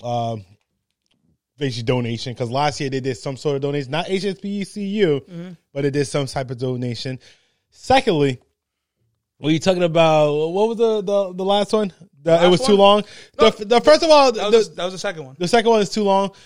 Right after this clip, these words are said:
Speaker 1: The reason why it's too long to your eyes, that, and it's just your eye, it wasn't long at all. Um, you, it's supposed to be an event. So when you actually, when people wanted, it's 'cause of the co-, pandemic this year. That's why it wasn't come back.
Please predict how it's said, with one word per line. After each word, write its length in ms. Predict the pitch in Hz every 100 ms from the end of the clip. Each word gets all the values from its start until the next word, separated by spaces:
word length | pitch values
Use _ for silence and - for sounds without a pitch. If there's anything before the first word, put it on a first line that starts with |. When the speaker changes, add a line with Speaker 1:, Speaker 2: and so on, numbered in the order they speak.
| _ -
Speaker 1:
The 80 |
reason 220 | 233 349 311
why 160 | 277
it's 140 | 247 -
too 120 | 214
long 260 | 202 202 -
to 140 | 170
your 360 | 131 131 190 202
eyes, 500 | 147 127 131 - _ _
that, 220 | 151 156 151
and 140 | 143
it's 160 | 143 127
just 200 | 165 147
your 220 | 151 170
eye, 120 | 156
it 100 | 160 160
wasn't 240 | 160 156
long 220 | 160 185
at 100 | 208
all. 340 | 165 147 156 _ _ _ _ _ -
Um, 480 | 147 143 139 139 - _ _ 147
you, 200 | 160 175
it's 140 | 165 165
supposed 220 | - 190
to 40 |
be 120 | 180 165
an 80 |
event. 400 | 143 113 143 98 _
So 180 | - 156
when 220 | 160 180
you 160 | 214 240
actually, 300 | 226 - 196
when 260 | 190 180
people 320 | 156 233 269 233
wanted, 360 | 226 190 185
it's 120 | 170
'cause 140 | - 202
of 60 | 220
the 60 |
co-, 180 | - 220
pandemic 600 | 190 208 196 202 165 135
this 200 | 147 135
year. 160 | 143 139
That's 200 | 139 131
why 140 | 139
it 80 | 131
wasn't 420 | 131 120 123 120
come 140 | 135 123
back. 280 | 131 120